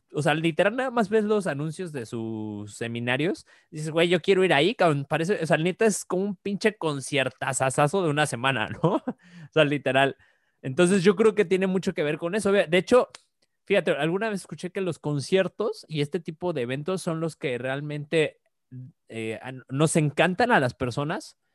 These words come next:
porque es en donde nos liberamos, güey.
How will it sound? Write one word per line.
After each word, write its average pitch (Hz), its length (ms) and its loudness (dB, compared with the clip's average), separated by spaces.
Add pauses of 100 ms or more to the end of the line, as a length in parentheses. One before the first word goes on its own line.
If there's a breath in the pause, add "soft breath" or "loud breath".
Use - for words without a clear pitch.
(420)
porque 139 680 0
es 151 140 -10
en 202 120 -2
donde 170 220 -2
nos 127 140 0
liberamos, 127 500 0
güey. 113 180 -8